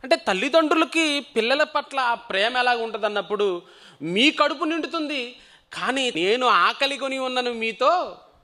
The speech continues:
అదిగో నేను ఆకలితో ఉన్నాను రా, మీ కడుపు నిండుతుంది కదా రోజు, చాలు." ఏమంటే ఈ మాట చదివినప్పుడు నిజంగా దేవుడు ఇంత చేస్తున్నాడు కదా మనకి. ఏమంటే ఎంత తింటున్నాం, ఎంత వ్యర్థంగా పడేస్తున్నాం మనం.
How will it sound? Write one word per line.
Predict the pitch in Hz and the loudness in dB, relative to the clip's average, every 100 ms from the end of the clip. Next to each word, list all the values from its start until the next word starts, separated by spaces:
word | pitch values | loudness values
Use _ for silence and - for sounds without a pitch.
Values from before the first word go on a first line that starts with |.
| _ _ - | _ _ -20
అదిగో | 107 110 | -14 -4
నేను | 147 208 | 0 2
ఆకలితో | 190 247 294 262 | 0 -2 -4 -4
ఉన్నాను | 254 226 202 | -2 -2 -4
రా, | 160 120 - | -6 -8 -10
మీ | 151 | -8
కడుపు | 180 190 202 | -2 -2 -2
నిండుతుంది | 220 220 254 240 | -4 -6 -8 -6
కదా | 233 | -4
రోజు, | 214 214 240 - - | -4 -4 -8 -18 -12
చాలు." | 170 165 - _ _ _ _ _ _ _ _ _ _ | -8 -8 -12 _ _ _ _ _ _ _ _ _ _
ఏమంటే | 120 151 | -4 0
ఈ | |
మాట | 143 147 208 | 2 2 2
చదివినప్పుడు | 208 196 185 180 139 | -4 -6 -6 -8 -6
నిజంగా | 160 240 | -4 -4
దేవుడు | 185 165 208 247 | -2 0 0 0
ఇంత | 208 214 220 - | 0 0 -2 0
చేస్తున్నాడు | 226 226 277 277 262 | 0 0 0 0 0
కదా | 233 | -2
మనకి. | 214 208 - 233 359 _ _ _ _ _ _ | -2 -4 -8 -18 -18 _ _ _ _ _ _
ఏమంటే | 196 294 359 494 _ _ _ - | -2 0 -2 -8 _ _ _ -6
ఎంత | 143 226 240 | -4 -2 -2
తింటున్నాం, | 285 - 254 277 311 302 294 | -4 -4 -2 0 0 -2 -2
ఎంత | 262 269 | -4 -4
వ్యర్థంగా | 247 208 190 294 294 | -2 -2 0 -2 -2
పడేస్తున్నాం | - 233 294 - 302 294 269 | -2 0 0 -2 -4 -4 -4
మనం. | 247 156 | -4 -6